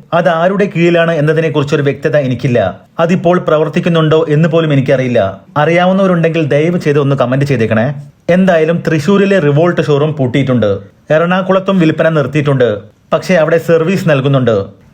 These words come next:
ഡീലർഷിപ്പ് പൂട്ടിയിട്ടും ഇപ്പോഴും അവർ സർവീസ് നൽകുന്നത് കസ്റ്റമേഴ്സ് ബുദ്ധിമുട്ടിലാവാതിരിക്കാൻ വേണ്ടിയിട്ടാണെന്നാണ് അവർ പറഞ്ഞത്. കേരളത്തിൽ Revolt-ിന്റെ അടുത്ത ഡീലർ വരുന്നതുവരെ Revolt-ിന്റെ കസ്റ്റമേഴ്സിന് സർവീസ് നൽകുമെന്നും Astron Mobility പറയുന്നുണ്ട്.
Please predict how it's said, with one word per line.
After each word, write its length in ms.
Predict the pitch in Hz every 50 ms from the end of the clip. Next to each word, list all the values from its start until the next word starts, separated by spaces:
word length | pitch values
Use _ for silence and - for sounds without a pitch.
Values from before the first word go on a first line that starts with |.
| - 131
ഡീലർഷിപ്പ് 560 | 165 185 202 208 208 196 - 220 202 - -
പൂട്ടിയിട്ടും 500 | 175 160 143 185 175 147 185 175 175 151
ഇപ്പോഴും 520 | 151 139 147 - 185 180 185 190 190 165
അവർ 180 | 151 147 165 160
സർവീസ് 440 | - - 156 139 143 160 175 - -
നൽകുന്നത് 600 | 156 135 131 135 135 156 156 151 135 135 139 185 - - - - _ - 160
കസ്റ്റമേഴ്സ് 480 | 151 - - 190 190 190 202 196 190
ബുദ്ധിമുട്ടിലാവാതിരിക്കാൻ 1120 | 180 147 143 143 139 175 170 175 165 180 170 147 143 143 151 151 151 147 139 143 151 151 151
വേണ്ടിയിട്ടാണെന്നാണ് 680 | 143 147 147 143 165 160 147 147 143 143 143 143 135 143
അവർ 280 | 165 - 143 135 135 131 -
പറഞ്ഞത്. 460 | 131 117 120 127 123 117 113 107 107 - - _ _ -
കേരളത്തിൽ 540 | 160 165 175 185 190 185 185 196 196 185 147
Revolt-ിന്റെ 460 | 151 151 156 170 165 175 175 175 175
അടുത്ത 360 | - 147 151 160 156 156 202
ഡീലർ 340 | 180 151 160 165 170 170 160
വരുന്നതുവരെ 800 | 151 147 143 147 151 180 180 160 156 131 127 139 175 226 - - - _ _ 135
Revolt-ിന്റെ 520 | 160 165 180 190 196 185 196 190 185 190
കസ്റ്റമേഴ്സിന് 600 | 185 165 147 - - 175 170 175 165 - 180 175
സർവീസ് 460 | 156 - 160 151 156 156 175 180 139 -
നൽകുമെന്നും 540 | 156 139 143 151 147 175 165 165 165 160 165
Astron 480 | 147 131 139 139 139 - 156 156 151 143
Mobility 280 | 127 139 143 139 151
പറയുന്നുണ്ട്. 520 | 139 131 127 131 127 131 127 120 117 104